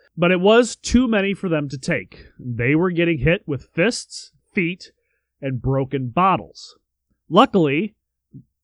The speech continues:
girls ran off, and somebody called the cops. Hunter and Gene were taken to the hospital, where they literally had to hose off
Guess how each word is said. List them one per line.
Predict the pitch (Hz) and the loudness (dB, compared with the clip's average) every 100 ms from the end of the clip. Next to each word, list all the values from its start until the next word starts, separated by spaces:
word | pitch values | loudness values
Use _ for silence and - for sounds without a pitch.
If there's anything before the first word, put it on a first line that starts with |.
| _ _ _ _ - | _ _ _ _ 0
girls | 180 208 160 | 2 2 0
ran | 127 117 113 | -2 -4 -4
off, | 104 117 - _ _ _ _ _ - | -6 -8 -10 _ _ _ _ _ -2
and | 196 | 0
somebody | - 165 156 | 2 0 0
called | 135 123 | -2 -6
the | |
cops. | - 175 127 - - - - _ _ | 0 2 2 -6 -12 -14 -16 _ _
Hunter | 151 156 190 | -4 -2 -2
and | 170 | -2
Gene | 123 165 170 170 | -2 -2 0 0
were | 165 | 0
taken | 175 151 | 0 0
to | 147 | -2
the | 135 | -2
hospital, | 208 269 - 143 123 170 - _ _ _ | 2 2 0 -2 -2 -4 -8 _ _ _
where | - 165 | 2 4
they | 160 160 | 6 4
literally | 160 254 262 262 247 | 4 2 2 -2 0
had | 170 196 | 0 0
to | - 156 | -4 0
hose | - - 214 240 247 208 | 0 2 0 0 -4 -6
off | 185 180 147 156 | -2 0 0 -4